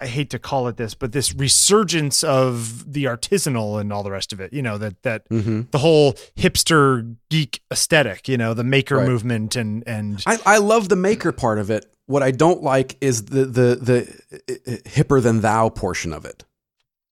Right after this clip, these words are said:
Speaker 1: Well, yeah, but, you know, maybe, maybe, you know, Joe around the corner from your father may have thought that he was acting like a, "Oh, yeah, you know, he thinks he knows everything and he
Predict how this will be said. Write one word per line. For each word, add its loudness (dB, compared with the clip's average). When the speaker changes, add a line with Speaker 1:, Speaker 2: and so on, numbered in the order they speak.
Speaker 1:
Well, 2
yeah, 2
but, 0
you 2
know, 2
maybe, 4
maybe, 2
you 0
know, 4
Joe 4
around 4
the 0
corner 2
from -4
your -2
father 0
may 0
have -2
thought 0
that -2
he -4
was 0
acting -2
like -4
a, -2
"Oh, 2
yeah, 0
you 0
know, 2
he 2
thinks -2
he 4
knows 4
everything 0
and -10
he -8